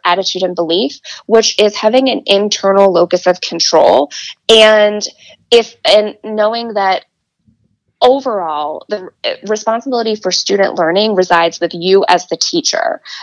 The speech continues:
Um, you know, obviously you can't, o-, i-, there's certainly some responsibility for student learning that is inherent to the student,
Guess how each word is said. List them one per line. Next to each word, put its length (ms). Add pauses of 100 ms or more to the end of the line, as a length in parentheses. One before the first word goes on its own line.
(140)
Um, 340
you 80
know, 60
obviously 480
you 120
can't, 400
o-, 240
i-, 180
there's 300
certainly 320
some 460
responsibility 920
for 300
student 340
learning 500
that 260
is 360 (220)
inherent 460
to 120
the 100
student, 640